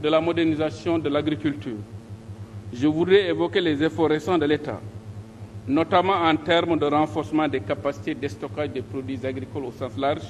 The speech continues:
des produits horticoles de façon particulière, que ce soit pour la pomme de terre, pour l'oignon et pour la carotte.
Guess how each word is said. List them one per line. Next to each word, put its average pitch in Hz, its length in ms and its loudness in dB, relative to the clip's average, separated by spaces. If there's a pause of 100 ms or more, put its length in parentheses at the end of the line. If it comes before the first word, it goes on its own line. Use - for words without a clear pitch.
(1040)
des 135 120 2 (320)
produits 180 380 2
horticoles 165 460 0
de 156 60 2
façon 147 340 0
particulière, 127 680 -2 (580)
que 143 60 -4
ce 139 120 -6
soit 151 160 4
pour 180 220 0
la 185 160 6
pomme 170 260 2
de 165 80 2
terre, 185 360 2 (640)
pour 170 120 4
l'oignon 180 480 2 (460)
et 143 80 -2
pour 143 200 -4
la 135 140 2
carotte. 127 320 -2